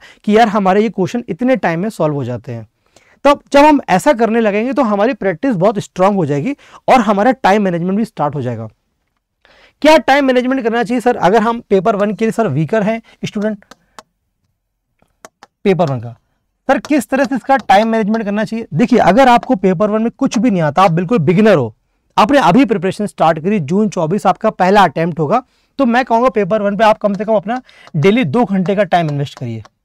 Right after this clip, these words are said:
मिनिमम। और अगर आपके पास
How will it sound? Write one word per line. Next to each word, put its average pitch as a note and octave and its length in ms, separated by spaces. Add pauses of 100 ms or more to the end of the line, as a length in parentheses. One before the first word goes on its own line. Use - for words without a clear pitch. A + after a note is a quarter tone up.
(560)
मिनिमम। F3 340 (200)
और C4+ 140
अगर C4 460
आपके G#3 280
पास C4 200